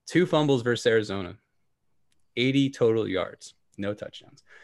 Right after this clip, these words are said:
Looked terrible. He did not look good. The, the Cowboys didn't look good. We could have easily given this award, the Trending on Twitter award, to the Cowboys for how badly they got rolled by the Cardinals.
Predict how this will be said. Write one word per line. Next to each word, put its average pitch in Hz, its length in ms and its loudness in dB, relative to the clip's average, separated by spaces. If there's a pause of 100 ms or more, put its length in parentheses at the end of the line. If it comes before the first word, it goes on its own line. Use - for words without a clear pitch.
(480)
Looked 165 280 2
terrible. 123 460 0
He 117 240 -2
did 107 140 -4
not 110 260 -2
look 117 160 0
good. 107 360 -2 (1040)
The, 117 240 0
the 120 100 -2
Cowboys 120 540 2
didn't 98 220 -4
look 92 140 -6
good. 90 200 -4
We 110 100 -6
could 139 140 0
have 107 100 -2
easily 113 320 0
given 104 240 -2
this 104 220 -6
award, 101 560 -2
the 104 80 -8
Trending 110 320 -2
on 113 140 0
Twitter 98 200 -4
award, 101 180 -2
to 98 60 -8
the 90 60 -8
Cowboys 107 480 -2
for 104 100 -10
how 101 240 -6 (180)
badly 104 380 -4
they 104 160 -2
got 98 220 -4
rolled 98 240 -2
by 95 100 -2
the - 80 -14
Cardinals. - 560 -4